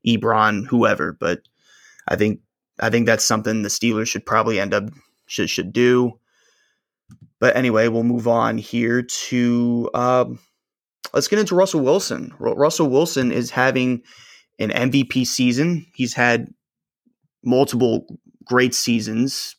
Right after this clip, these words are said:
probably throughout the past two years, but this season so far, past two weeks, he's just looked incredible. And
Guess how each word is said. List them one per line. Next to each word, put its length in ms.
probably 240
throughout 240
the 60
past 340
two 120
years, 360
but 240
this 160
season 360
so 200
far, 420
past 320
two 140
weeks, 320
he's 240
just 320
looked 380
incredible. 800
And 300